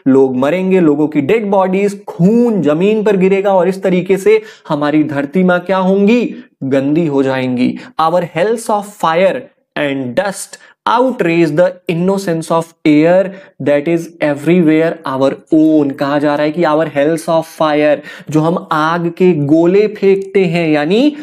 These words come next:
बॉम्ब जो हम फेंकते हैं दूसरे देश पर, और डस्ट,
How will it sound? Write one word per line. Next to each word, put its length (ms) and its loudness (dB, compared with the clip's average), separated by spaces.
बॉम्ब 520 0
जो 200 2
हम 180 -2
फेंकते 460 0
हैं 160 0
दूसरे 360 2
देश 300 0
पर, 300 0
और 260 2
डस्ट, 580 -4